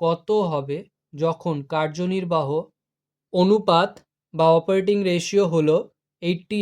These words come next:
এইট পয়েন্ট নাইনটি ফোর পার্সেন্ট, ইলেভেন পয়েন্ট জিরো সিক্স পার্সেন্ট, থার্টিন পার্সেন্ট, টোয়েন্টি ওয়ান পার্সেন্ট, ফিফটিন পার্সেন্ট? এটার অ্যান্সার হবে ইলেভেন পয়েন্ট জিরো সিক্স পার্সেন্ট। এটা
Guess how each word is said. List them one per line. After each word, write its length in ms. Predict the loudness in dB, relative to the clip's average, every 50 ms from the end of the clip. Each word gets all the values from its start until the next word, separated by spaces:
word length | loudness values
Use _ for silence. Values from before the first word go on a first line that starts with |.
| 2 2
এইট 140 | 2 0 -2 -4 -4
পয়েন্ট 220 | -2 -2 -2 -2 -2 -2
নাইনটি 260 | -2 -2 -2 -4 -6 -4
ফোর 160 | -2 -2 -2 0 0 -2
পার্সেন্ট, 440 | -2 -2 -4 -10 -14 -14 -14 -16 -20 _ _ _ _ _ _ _ _ _ _ _ _ _ _ _ _ -6
ইলেভেন 340 | -2 0 2 2 4 2 2 2 0
পয়েন্ট 200 | 0 0 0 0 -2 0
জিরো 140 | 0 0 -2 -2 -4
সিক্স 160 | -6 -8 -6 -4
পার্সেন্ট, 320 | -2 -2 -2 -2 -2 -4 -4 -2 -2
থার্টিন 320 | -2 -2 -2 -2 -4 -4 -2 0
পার্সেন্ট, 360 | -2 -2 -2 -2 -6 -6 -6 -6 -4
টোয়েন্টি 280 | -4 -4 -2 -2 -4 -2
ওয়ান 160 | -2 -4 -2 -2 0
পার্সেন্ট, 300 | -2 -2 -2 -4 -6 -6 -4
ফিফটিন 320 | -6 -6 -6 -6 -4 -4 -2 -2
পার্সেন্ট? 360 | -2 -4 -4 -8 -12 -14 -14 -16 -14 -8
এটার 180 | -4 -2 -2 0
অ্যান্সার 280 | -2 -2 -2 -2 -2 -2
হবে 140 | -2 -2 -2 -4 -2 0
ইলেভেন 300 | 0 2 2 2 0 -2 -2 -4
পয়েন্ট 200 | -4 -2 -4 -4 -4
জিরো 160 | -4 -2 -2 -2 -4
সিক্স 160 | -6 -10 -10 -8
পার্সেন্ট। 360 | -8 -8 -8 -8 -12 -16 -18 -18 _ _ _ _ _ _ _ _ _ _ _ _ _ _ -2
এটা 180 | 0 2 4